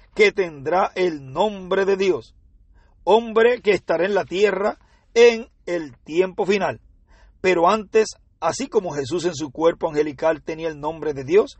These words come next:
esa persona en su cuerpo angelical tendrá ese nombre. Y no se sabe cuántos años, milenios, millones de años o eternamente. Aquí dice el Espíritu Santo, que es Cristo en Espíritu Santo,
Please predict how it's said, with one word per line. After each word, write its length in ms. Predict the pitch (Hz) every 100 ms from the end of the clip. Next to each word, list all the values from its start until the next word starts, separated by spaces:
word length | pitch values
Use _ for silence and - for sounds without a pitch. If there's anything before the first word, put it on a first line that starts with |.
| _ - _ _
esa 360 | - 202 196 208
persona 480 | 190 170 - 185 185
en 80 | 175
su 160 | 165
cuerpo 380 | 131 165 180 180
angelical 600 | 160 151 143 175 214 359 - - _
tendrá 440 | 202 165 131 143 175
ese 140 | 208
nombre. 440 | 277 277 139 123 - _ _ _
Y 140 | 170 180
no 100 | 185
se 120 | 190
sabe 220 | 196 196
cuántos 420 | 190 196 180 190
años, 400 | 196 190 185 226 156
milenios, 600 | 175 180 190 180 185 - _
millones 400 | 175 180 190 175
de 100 | 147
años 340 | 170 202 196 - -
o 280 | 208 220 - -
eternamente. 840 | 170 180 175 185 180 156 123 135 _ _ _ - _ -
Aquí 240 | 147 165
dice 420 | 202 226 269 - - -
el 260 | 175 170 151
Espíritu 640 | 139 - - 175 196 190
Santo, 520 | 190 202 139 - - _ - _ _
que 120 | - 151
es 80 | -
Cristo 320 | 165 170 -
en 80 | 160
Espíritu 380 | 139 170 160 139
Santo, 480 | 160 156 143 -